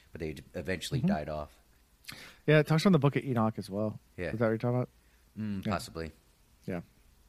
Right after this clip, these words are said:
Speaker 1: Enoch, is that,
Speaker 2: Which is,
Speaker 1: is that in the Bible?
Speaker 2: it's a non-ca-,
Speaker 1: Non-canon.
Speaker 2: it's a non-canonized,
Speaker 1: Right, right.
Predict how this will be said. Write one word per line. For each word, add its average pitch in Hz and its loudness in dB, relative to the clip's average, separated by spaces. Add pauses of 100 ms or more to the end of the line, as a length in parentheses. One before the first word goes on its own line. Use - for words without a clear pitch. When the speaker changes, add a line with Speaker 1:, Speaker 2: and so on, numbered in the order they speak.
(120)
Speaker 1:
Enoch, 104 0 (240)
is 80 -10
that, 92 0
Speaker 2:
Which 117 -2
is, 107 -2 (560)
Speaker 1:
is 92 -8
that 87 -4
in 85 -8
the 85 -8
Bible? 87 -2
Speaker 2:
it's 123 0
a 160 8
non-ca-, 135 4 (380)
Speaker 1:
Non-canon. 98 -4
Speaker 2:
it's 135 2
a - 4
non-canonized, 120 2
Speaker 1:
Right, 80 -4
right. 67 -8